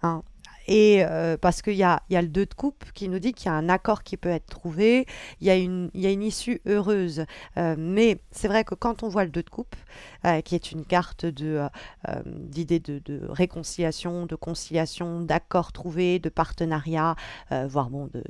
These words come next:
de rencontre, euh, affective, euh, évidemment, euh, euh, mais, euh, d'association des forces, on est dans l'idée de chacun, on fait un pas vers l'autre, chacun, on apporte quelque chose à l'autre.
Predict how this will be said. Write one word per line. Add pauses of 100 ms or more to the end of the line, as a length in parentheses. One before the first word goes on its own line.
de
rencontre,
euh,
affective,
euh,
évidemment,
euh, (440)
euh,
mais,
euh,
d'association
des
forces, (340)
on
est
dans
l'idée
de (200)
chacun,
on
fait
un
pas
vers
l'autre, (240)
chacun,
on
apporte
quelque
chose
à
l'autre.